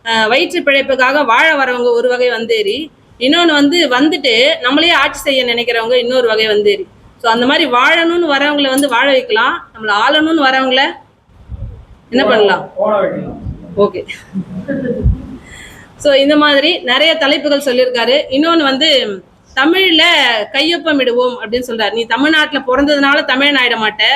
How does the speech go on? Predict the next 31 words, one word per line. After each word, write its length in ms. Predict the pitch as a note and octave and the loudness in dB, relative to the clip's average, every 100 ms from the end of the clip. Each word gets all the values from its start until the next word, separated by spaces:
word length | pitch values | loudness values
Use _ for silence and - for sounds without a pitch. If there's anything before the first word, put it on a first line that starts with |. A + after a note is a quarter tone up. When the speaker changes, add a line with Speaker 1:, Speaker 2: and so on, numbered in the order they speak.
| D4 | -2
Speaker 1:
தமிழ் 280 | A#3 C4+ D4 | -4 -2 -2
பேசுறதுனால 680 | B3 C#4 D4 D4 C#4 C#4+ D4+ | 0 0 0 -2 0 0 0
தமிழன் 320 | B3+ C#4 C#4+ | 0 0 2
ஆயிட 200 | A#3+ A3 | 0 0
மாட்ட, 260 | G#3 G3 G3+ B3+ A#3+ - - - - | -4 -4 -2 0 0 -4 -10 -12 -6
நீ 80 | G#3 | -2
தமிழ்ல 400 | A3+ C#4 C4+ B3 | 2 2 2 0
கையொப்பம் 460 | A3+ C#4 C#4+ C#4 | 0 0 0 -2
இட்டா 240 | A#3+ B3 B3 | 0 -2 -2
மட்டும்தான் 460 | A3 A#3 C4 C4+ | -2 0 0 0
தமிழன்" 460 | B3 A#3 C4 A#3+ B3+ | 0 0 2 2 0
அப்படின்னு 200 | G#3 B3+ | -2 -2
சொல்லிட்டு 380 | C4 A#3+ B3+ A3+ | -2 0 0 0
ரொம்ப, 440 | B3+ C#4 A#3+ F#3 - _ _ | 0 2 2 0 -6 _ _
அஹ், 340 | A3 G#3+ G#3 G#3 - | -4 0 0 -2 2
கோவமாவே 560 | D4+ E4+ E4 D#4 D4+ D4 | 2 4 2 2 2 0
சொல்லியிருக்காரு 420 | C4+ A#3+ A3+ A3 | 0 -2 0 -2
ஒரு 500 | G#3 G#3+ G#3+ G#3 G3+ - | 0 0 0 0 -4 -4
தலைப்புல. 600 | A3 B3 A#3+ G#3+ A#3 D4 - - - | -2 0 0 0 0 -2 -8 -20 -10
இன்னொன்னு 240 | B3+ D4 D#4+ | 0 2 4
வந்து 240 | D4 D4 | 2 2
தமிழ்ல 500 | B3+ C4+ E4+ F#4 E4+ | 2 2 2 4 2
வந்து 240 | D4 C4+ D4+ | 2 0 -2
தலைப்பு 380 | A#3+ C#4+ C#4+ C#4 | 0 -2 0 0
எழுது, 240 | A#3+ A3 | 2 0
நம்ம 300 | G#3+ B3 C4+ | -2 0 2
ஆளுங்க 520 | C4 A#3+ C#4 D#4+ C#4+ C#4+ | 2 2 2 0 -2 0
ப-, 200 | A#3+ A3+ | -2 0
நிறைய 320 | A3+ D4 D#4+ | 0 0 0
பேர் 180 | D#4 D#4 | -2 0
பார்த்தோன்னா, 420 | C4+ C4 C#4 | -2 0 2